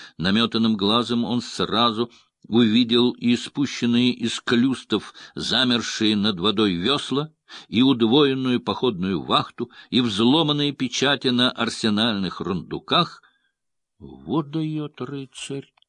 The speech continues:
подумал он. «Пойдём в Кор-де-Баталии», — только и сказал принц, подбежавшему с рапортом Джулио. «Шведы у Красной Горки,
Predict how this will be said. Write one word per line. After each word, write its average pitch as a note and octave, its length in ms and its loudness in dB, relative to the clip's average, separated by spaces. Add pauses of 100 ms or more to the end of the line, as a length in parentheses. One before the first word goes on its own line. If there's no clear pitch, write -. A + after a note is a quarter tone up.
(160)
подумал F2+ 560 -6
он. B1+ 300 -14 (2250)
«Пойдём D3+ 600 0
в - 180 -10
Кор-де-Баталии», — B2+ 960 0 (800)
только G2 340 0
и E2+ 80 -4
сказал E2 540 -4
принц, C3+ 500 -4 (240)
подбежавшему F2 1120 -4
с - 160 -12
рапортом E2+ 640 -8
Джулио. D#2 580 -4 (460)
«Шведы C3 640 2
у B2+ 180 2
Красной B2 500 0
Горки, A2+ 520 -2